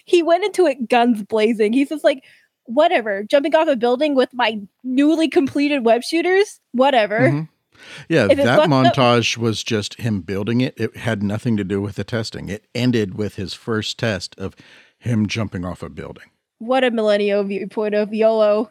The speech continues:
Speaker 1: If it,
Speaker 2: Yeah.
Speaker 1: if I die, I die. <laughs>
Speaker 2: Yeah. It was just weird. It's like, you're gonna do all this shit and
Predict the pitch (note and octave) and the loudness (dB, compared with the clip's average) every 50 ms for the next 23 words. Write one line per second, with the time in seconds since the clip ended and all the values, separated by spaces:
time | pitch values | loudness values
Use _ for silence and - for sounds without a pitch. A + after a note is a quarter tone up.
0 | - - D4+ - D4 D4 C#4+ - _ - - A#2+ G2+ F#2 - - C4+ E4+ - D4+ | 0 0 2 2 2 0 0 -2 _ -10 -6 -6 -4 -4 0 0 2 2 4 4
1 | C4+ C4 A3 A#3+ A#3 B3 B3+ C4 C4+ C4+ C4+ - - A#3+ A3+ A3+ G3+ F#3+ F#3 E3 | 2 2 2 2 2 2 2 2 2 2 0 0 0 0 0 2 0 -2 -2 -2
2 | D#3+ D#3+ E3+ G3 D#4+ F4 - - - _ _ _ _ - A#2+ A2+ G2 - _ _ | -2 0 2 2 2 2 0 -4 -12 _ _ _ _ -12 -12 -12 -12 -16 _ _
3 | _ - A#2+ C3 D3+ C3+ C3 B2+ B2+ A#2 - - - C3+ B2+ A2+ - - - - | _ -6 -6 -4 -4 -2 -2 0 -2 -2 -4 -6 -6 -6 -6 -6 -8 -10 -16 -16
4 | G2+ G#2+ G#2 G2+ G#2 A2 A#2+ C3+ C#3 G#2 D#2 D2+ D2 - - _ _ _ - A2 | -14 -12 -10 -8 -4 -2 -2 0 0 -2 -4 -6 -10 -12 -18 _ _ _ -16 -10
5 | F2+ G#2+ B2 A#2 B2 A#2+ A#2 A2 G#2 A#2 A2+ G#2 G#2 A2+ B2+ C3+ C#3 C#3+ C3+ - | -6 -4 -2 0 0 0 0 0 -2 -2 -2 0 0 0 0 0 0 -2 -4 -6
6 | - - D3 C3 A#2+ - _ _ _ _ - A#2+ A#2 A2 G#2 G2+ G2 F#2+ F#2 A2 | -6 -6 -6 -6 -6 -8 _ _ _ _ -8 -6 -4 -4 -4 -4 -4 -6 -6 -8